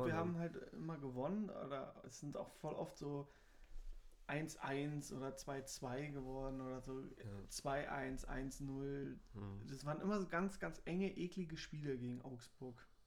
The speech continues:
Speaker 2: An die kann ich mich jetzt eher so erinnern. Also es ist jetzt nie so schön, ich würd jetzt da kein vier null erwarten, dass wir da richtig, äh, One-Touch-Football irgendwie spielen oder so, sondern das wird ganz, ganz eklig.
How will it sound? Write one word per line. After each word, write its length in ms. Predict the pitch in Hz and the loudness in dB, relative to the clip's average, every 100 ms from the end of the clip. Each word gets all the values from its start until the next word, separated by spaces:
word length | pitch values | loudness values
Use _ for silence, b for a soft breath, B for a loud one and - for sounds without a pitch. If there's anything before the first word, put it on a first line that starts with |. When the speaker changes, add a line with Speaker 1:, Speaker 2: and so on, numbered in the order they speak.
| - - | -16 -10
Speaker 2:
An 140 | 135 | -6
die 140 | 139 | -6
kann 240 | 143 - - | -6 -4 -4
ich 120 | - | -2
mich 120 | 143 | -2
jetzt 160 | 123 - | -2 -4
eher 160 | 131 | -4
so 80 | 123 | -2
erinnern. 320 | 127 127 123 | -2 -2 0
Also 100 | 127 123 | 0 0
es 60 | |
ist 60 | 151 | -2
jetzt 180 | 147 - | -2 4
nie 200 | 170 190 | 6 6
so 160 | 165 147 | 4 0
schön, 420 | - 170 160 135 | 4 4 4 -2
ich 120 | 135 | -4
würd 140 | 160 151 | -4 -2
jetzt 180 | 147 147 | -2 -2
da 60 | 135 | -2
kein 260 | 160 160 | -2 -2
vier 200 | - 170 | 0 0
null 200 | 151 151 | 2 -2
erwarten, 520 | 135 123 123 143 170 185 b b b b | -2 0 -2 -2 -4 -6 b b b b
dass 160 | - 143 | -8 -2
wir 100 | 135 | -2
da 220 | 131 131 127 123 113 - - - - - - - - - 143 | 0 0 -2 -4 -10 -12 -12 -12 -12 -14 -14 -14 -10 -8 -6
richtig, 500 | 147 147 147 139 - | -6 -4 -4 -4 -6
äh, 380 | - 135 131 131 | -6 -4 -4 -4
One-Touch-Football 880 | 131 135 127 165 - - 139 143 131 - - | -2 -2 -2 -4 -4 -6 -6 -6 -8 -8 -10
irgendwie 300 | - 131 131 | -8 -6 -6
spielen 340 | 123 - 131 127 | -6 -4 -4 -2
oder 160 | 127 | -4
so, 220 | 123 139 147 | -4 -4 -2
sondern 360 | 123 127 123 120 - - - - b b b b b b b b b b | -2 -2 -4 -6 -10 -12 -14 -16 b b b b b b b b b b
das 200 | 135 123 | -8 -4
wird 260 | 143 139 - - - | -4 -4 -8 -12 -4
ganz, 300 | 139 123 - | -2 -2 -4
ganz 280 | 131 120 | -4 -4
eklig. 320 | 123 120 123 | -8 -6 -6